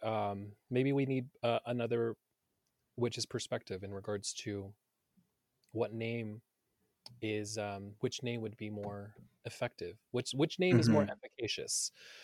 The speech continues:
Speaker 1: Like, what
Speaker 2: Yeah.
Speaker 1: does efficacious really mean, right, in, in regards to using names? Because sometimes I only have the first name, right? What if I don't know the last name? Sometimes I, there are a whole bunch of people that I know here online that I don't know their last name.
Speaker 2: Mm-hmm.
Speaker 1: Um,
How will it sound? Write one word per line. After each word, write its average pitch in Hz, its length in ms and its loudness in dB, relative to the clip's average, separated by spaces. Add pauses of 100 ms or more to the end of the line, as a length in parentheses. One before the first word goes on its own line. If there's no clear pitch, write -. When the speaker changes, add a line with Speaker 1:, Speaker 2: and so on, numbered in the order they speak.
(220)
Speaker 1:
Like, 113 100 4
what 110 60 6
Speaker 2:
Yeah. - 80 12
Speaker 1:
does 156 180 6
efficacious 143 640 4
really 120 220 2
mean, 107 480 -4
right, 107 200 0
in, 110 200 -4
in - 0 -
regards 113 500 0
to - 120 -6
using 104 520 -6
names? 98 340 -8
Because 139 240 2
sometimes 196 320 2
I 151 60 6
only 151 180 2
have 135 200 -2
the 113 60 -6
first - 340 -2
name, 73 160 -12 (560)
right? 113 200 6
What 123 120 4
if 131 140 0
I 127 60 6
don't 127 160 4
know 120 80 4
the 113 80 2
last 110 340 0
name? 80 160 -12
Sometimes 117 400 -2
I, 107 160 0 (160)
there 120 140 6
are 127 40 8
a 117 40 4
whole 135 100 4
bunch 131 160 2
of 123 60 -6
people 127 200 0
that 113 80 2
I 113 40 0
know 110 160 -2
here 117 160 0
online 123 240 -2
that 95 100 0
I 101 60 0
don't 123 100 -2
know 101 80 -4
their 85 140 -8
last - 260 -10
name. 101 200 -6 (260)
Speaker 2:
Mm-hmm. 117 300 8
Speaker 1:
Um, 104 460 -4